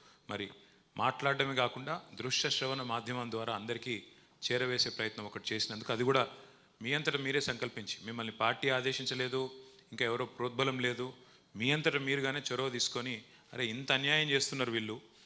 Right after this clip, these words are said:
ఎంత దుర్మార్గం ఇది, కేసీఆర్ గారిని బదనాం చేసే ప్రయత్నము, పార్టీని బదనాం చేసే ప్రయత్నము, తెలంగాణను ఎండబెట్టే ప్రయత్నం ఏదైతే కాంగ్రెస్ పార్టీ చేస్తున్నదో,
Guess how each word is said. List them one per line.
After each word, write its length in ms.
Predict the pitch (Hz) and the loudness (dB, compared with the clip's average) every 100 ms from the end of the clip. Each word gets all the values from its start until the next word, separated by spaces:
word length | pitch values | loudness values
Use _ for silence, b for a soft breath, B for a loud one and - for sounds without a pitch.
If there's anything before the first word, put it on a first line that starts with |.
| B - | B -8
ఎంత 180 | 120 135 | -2 -2
దుర్మార్గం 680 | 127 - 113 123 139 135 127 | -2 -6 -8 0 2 2 -2
ఇది, 100 | 113 | -2
కేసీఆర్ 420 | 123 123 127 120 | 0 0 0 0
గారిని 420 | 117 117 117 107 - B B B - | 0 -2 -4 -8 -12 B B B -2
బదనాం 400 | 117 127 143 131 | -2 2 0 2
చేసే 180 | 120 123 | 0 0
ప్రయత్నము, 420 | 120 117 117 123 117 | -2 -4 -4 -6 2
పార్టీని 340 | 113 117 135 | 2 2 0
బదనాం 400 | 123 117 117 113 | 0 0 -2 -4
చేసే 180 | 110 107 | -4 -4
ప్రయత్నము, 500 | - 107 - 113 120 - | -4 -4 -4 -10 -10 -2
తెలంగాణను 720 | 113 139 147 151 156 151 135 B B B _ | 0 2 4 6 4 2 -2 B B B _
ఎండబెట్టే 420 | 113 147 151 156 | 0 0 0 0
ప్రయత్నం 420 | 143 135 131 127 123 | 2 2 0 -2 -2
ఏదైతే 460 | 120 113 113 101 - | -4 -2 -2 -2 -4
కాంగ్రెస్ 380 | 110 127 - | -2 -2 -2
పార్టీ 200 | 120 - | -2 -4
చేస్తున్నదో, 560 | 104 107 - 117 110 | -6 -6 -6 -8 -8